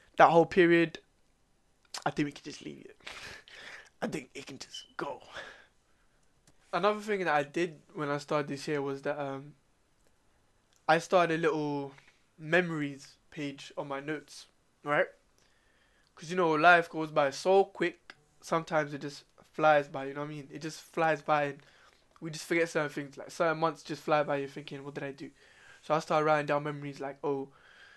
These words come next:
I went, da, da, da, da, I did this, I went to Conan, oh, I had exam, da, da, da." Like,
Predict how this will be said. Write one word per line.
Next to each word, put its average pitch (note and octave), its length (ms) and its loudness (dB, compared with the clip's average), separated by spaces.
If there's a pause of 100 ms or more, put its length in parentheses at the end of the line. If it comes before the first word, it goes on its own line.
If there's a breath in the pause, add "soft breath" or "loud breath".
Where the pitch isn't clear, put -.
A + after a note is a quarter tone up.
(100)
I C#3+ 140 0
went, C3+ 240 -4 (220)
da, D3+ 100 -4
da, C#3+ 360 -6
da, - 0 -
da, C#3 260 -8 (240)
I C#3 60 -8
did C3+ 280 -14
this, C#3+ 240 -4
I C#3+ 60 -8
went C#3+ 140 -8
to C#3 200 -8
Conan, C#3 500 -8
oh, C#3 60 -8
I C#3 140 -8
had D3 100 -14
exam, C#3 480 -10
da, D3 80 -8
da, C#3+ 100 -6
da." D3 140 -10 (280 loud breath)
Like, C3+ 240 -6